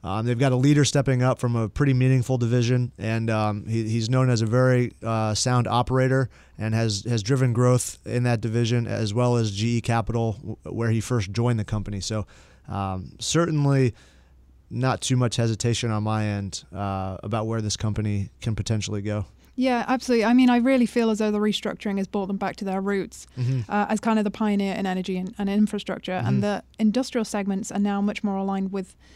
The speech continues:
Speaker 2: what I feel are the company's core competencies, and their focus on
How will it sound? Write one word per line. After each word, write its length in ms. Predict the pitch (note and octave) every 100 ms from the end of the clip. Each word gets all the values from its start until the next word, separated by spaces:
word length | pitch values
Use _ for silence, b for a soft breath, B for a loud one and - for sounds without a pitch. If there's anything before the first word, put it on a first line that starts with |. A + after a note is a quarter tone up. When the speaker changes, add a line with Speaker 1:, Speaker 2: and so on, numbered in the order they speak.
| b b
Speaker 2:
what 140 | G#3+
I 140 | A3+ A#3
feel 260 | - A#3
are 60 | A3
the 80 | G3+
company's 320 | G#3 F#3+ F#3+
core 240 | - A3
competencies, 840 | G#3 G3 F#3 - F#3+ - F#3 F3+ -
and 240 | G3+ G3 F#3
their 140 | G3
focus 540 | - G#3 G3+ G#3 -
on 340 | - G3 F#3